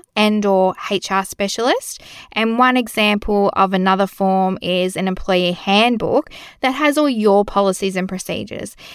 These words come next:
And this can be done down the track, but is a great idea to have set up and in place. Okay, so you've got your new employee, they've done all the documents, and we've covered the basics and the must-dos.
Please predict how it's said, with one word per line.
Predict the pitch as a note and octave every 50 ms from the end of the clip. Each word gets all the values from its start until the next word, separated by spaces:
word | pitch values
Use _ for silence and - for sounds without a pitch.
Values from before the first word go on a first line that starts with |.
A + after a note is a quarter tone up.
| - - -
And | - G#3+ G#3+ G#3 G#3 G#3 G#3 G#3 - - - -
this | B3+ C4+ C4 -
can | - C4+ A#3+
be | A#3+ G#3
done | - F#3+ F#3+ F#3+ F#3+ F#3
down | F#3 F#3 F3 E3+ F3+
the | E3+ E3+
track, | - - F3 E3+ G#3 D4 E4 - - - _ - - -
but | F#3 F3+ - - -
is | - F#3+ F3+ F3+ - - _ -
a | G3 F#3+
great | F#3 F#3 F#3 F#3+ F#3 F#3 F#3 F3+
idea | F3+ F3+ F3+ F3 E3+ E3+ E3+
to | F3 F#3+
have | F3+ F#3 E3+ E3+ -
set | - E3 D#3+
up | D#3 D#3 E3 - -
and | F#3 E3+
in | D3+ D#3+
place. | - - - - - - - - - - _ _ _ _ _ _ _ _ - - _ _ - _ _ -
Okay, | G#3 A#3 G#3+ G#3 A3+ F3+ - - G3+
so | - - G#3+
you've | G#3+ G#3+ G#3 G#3+
got | - C4 C#4 - -
your | C#4+
new | D4 D4 C#4+ C#4
employee, | C4+ B3+ B3+ B3 - G#3+ F#3+ F#3+ F3+ F3 F#3+ C4 F#4 - _ _ _ - - _ _
they've | - G#3 G3 -
done | - A#3+ A#3 C4 D4
all | D#4 E4 D#4+
the | D#4+
documents, | C4 A3 G3 F#3+ - - F#3+ F#3 F3+ F3 - - - - -
and | G3+ G3+
we've | G3+ G3+ F#3+ - -
covered | - - - G#3 G#3+ G#3+ B3 A#3+ A3
the | B3+
basics | A3+ - G#3 F3 F3 F3+ F3+ - - F3+ F3 - - - - - -
and | G3 F3+ E3+ E3+ F3
the | E3+
must-dos. | E3+ D#3 D#3 F3 - - - E3+ D#3 - - - - - - -